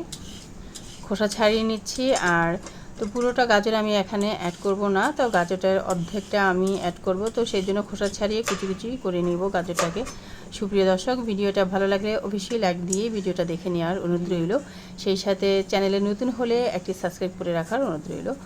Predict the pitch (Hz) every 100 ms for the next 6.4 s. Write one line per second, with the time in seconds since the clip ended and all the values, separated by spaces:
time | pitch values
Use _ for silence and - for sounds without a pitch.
0 | - - - 214 202 196 202 226 240 269
1 | 190 208 214 220 208 233 226 226 226 233
2 | 247 247 247 247 - 285 269 214 220 208
3 | 202 202 190 214 214 202 196 262 320 196
4 | 185 185 214 208 196 190 220 214 220 208
5 | 254 220 196 185 190 185 175 175 190 185
6 | 208 220 196 196